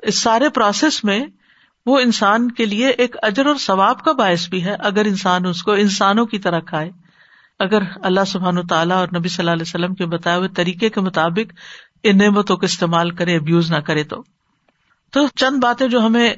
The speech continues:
اس سلسلے میں پتہ چلتی ہیں ہمارے دین سے، وہ یہ کہ ہماری زندگی کا مقصد صرف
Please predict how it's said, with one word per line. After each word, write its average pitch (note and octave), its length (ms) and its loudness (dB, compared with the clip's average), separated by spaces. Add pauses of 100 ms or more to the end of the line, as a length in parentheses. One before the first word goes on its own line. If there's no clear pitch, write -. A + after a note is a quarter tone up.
(140)
اس - 140 -2
سلسلے A3 340 2
میں A3 120 0
پتہ G3+ 300 0
چلتی G3 380 -2
ہیں G3 80 2
ہمارے F3 400 0
دین E3+ 380 0
سے، G3+ 160 -4
وہ E3 160 -4
یہ G3+ 220 2
کہ E3 320 -2 (440)
ہماری F#3 280 0
زندگی F#3 400 0
کا F#3 100 -2
مقصد E3+ 340 -2
صرف F#3+ 220 -4